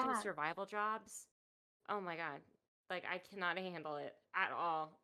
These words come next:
Speaker 2: Like, not a fan knows. I hate survival jobs,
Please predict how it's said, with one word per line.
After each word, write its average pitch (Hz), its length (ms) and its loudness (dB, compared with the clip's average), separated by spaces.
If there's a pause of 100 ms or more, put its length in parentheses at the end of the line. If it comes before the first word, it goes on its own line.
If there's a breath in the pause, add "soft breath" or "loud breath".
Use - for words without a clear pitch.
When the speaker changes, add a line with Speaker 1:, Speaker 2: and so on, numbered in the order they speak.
Speaker 2:
Like, 175 380 -4
not 202 220 4
a 220 40 -4
fan 180 240 2
knows. 160 300 2
I 196 340 0 (180)
hate 247 600 0
survival 175 360 -2
jobs, 147 400 -10